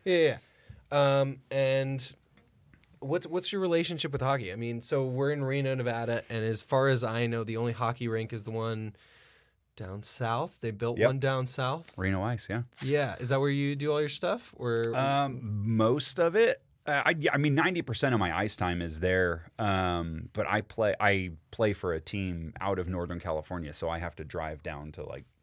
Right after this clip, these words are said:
Speaker 2: Stockton, Vacaville, Roseville a lot.
Speaker 1: That's cool. What's the name of the team?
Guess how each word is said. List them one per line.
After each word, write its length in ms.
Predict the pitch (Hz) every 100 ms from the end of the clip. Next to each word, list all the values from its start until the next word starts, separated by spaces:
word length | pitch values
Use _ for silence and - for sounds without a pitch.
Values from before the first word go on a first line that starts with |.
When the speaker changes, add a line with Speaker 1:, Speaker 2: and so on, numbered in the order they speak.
| _
Speaker 2:
Stockton, 640 | - 98 87 - 92 82
Vacaville, 400 | 80 78 90 82
Roseville 420 | 76 73 76 78 71
a 40 |
lot. 280 | 73 80 - _ _
Speaker 1:
That's 180 | 123 139
cool. 300 | - 95 117
What's 220 | 131 123
the 100 | -
name 100 | 120
of 80 | 117
the 40 | 107
team? 300 | - 120